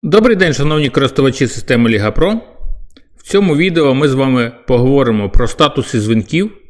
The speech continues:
в об'єктах та в клієнтах, як їх можна редагувати, додавати свої статуси дзвінків і як це можна використовувати. Для початку давайте зайдемо в пункт продаж, квартири актуальні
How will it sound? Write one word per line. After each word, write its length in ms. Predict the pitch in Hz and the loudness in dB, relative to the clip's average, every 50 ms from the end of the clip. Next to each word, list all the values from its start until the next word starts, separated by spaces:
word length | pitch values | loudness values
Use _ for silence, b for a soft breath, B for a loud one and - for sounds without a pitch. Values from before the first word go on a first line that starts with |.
| - - _ | -20 -18 _
в 160 | - 113 113 | -6 -2 -2
об'єктах 540 | 131 127 127 123 135 135 - - - 113 - | 0 0 0 0 -2 -2 -2 -6 -10 -12 -4
та 100 | - 131 | -4 -4
в 100 | 123 - | -4 -2
клієнтах, 640 | - 127 117 120 120 120 120 - 123 117 - - - _ _ _ - b b b b b b b | -2 -2 0 0 -2 -4 -4 -8 -10 -12 -12 -16 -20 _ _ _ -20 b b b b b b b
як 300 | - 120 147 180 180 - | -4 0 0 0 0 -2
їх 120 | - 127 - | -6 -4 -2
можна 300 | 135 123 110 104 107 101 | 0 0 0 0 -2 -2
редагувати, 760 | 98 95 98 95 95 107 120 151 - - 156 - 170 170 170 - _ _ | -2 -2 -2 -2 -2 -2 -2 -2 -2 -4 -4 -6 -8 -8 -10 -16 _ _
додавати 500 | - 110 104 98 101 104 113 107 - - | -4 -2 0 0 0 0 0 -2 -4 -6
свої 340 | 92 - - 104 123 175 190 | -14 -10 -6 -4 -2 -2 -2
статуси 500 | 185 - 196 185 180 - 165 - - 156 | -2 -2 -2 -2 -2 -2 -4 -4 -4 -4
дзвінків 520 | 135 131 139 147 127 - 156 147 147 143 - - b b b b b b b b - | -4 -4 -4 -6 -6 -4 -6 -6 -6 -8 -12 -18 b b b b b b b b -10
і 100 | 92 90 | -6 -2
як 200 | 113 156 156 - | -2 -2 -2 -2
це 80 | - | -2
можна 260 | 120 120 120 107 120 110 | 0 0 0 0 0 -2
використовувати. 760 | 107 104 - 110 104 - - - 92 87 - - - - - - - - - - B B B B B B B - - | -2 0 -2 -2 -4 -4 -6 -10 -12 -12 -14 -16 -18 -18 -20 -20 -20 -20 -20 -20 B B B B B B B -8 -4
Для 100 | 139 143 | -4 0
початку 460 | - 208 202 269 294 294 - - 160 | 0 0 0 0 -2 -2 -2 -2 0
давайте 440 | 127 135 165 190 185 - 165 131 127 - - - - 269 | 0 0 0 0 -2 -2 -4 -4 -4 -6 -8 -10 -10 -8
зайдемо 520 | 180 127 117 131 139 139 147 139 127 117 | -6 -2 0 0 2 2 0 0 0 -2
в 80 | 107 - | -2 -2
пункт 220 | - 117 104 - | -2 -2 -2 0
продаж, 380 | 113 107 104 113 170 190 - - | -2 -2 0 -2 -4 -6 -6 -12
квартири 720 | - - 123 110 104 - - 123 131 135 123 107 104 - 85 - | -8 -6 -4 -4 -4 -2 0 0 2 2 0 -4 -6 -12 -8 -8
актуальні 680 | 123 - - - 113 104 101 107 120 151 190 233 | -8 -8 -4 -2 0 0 2 0 0 0 -2 -2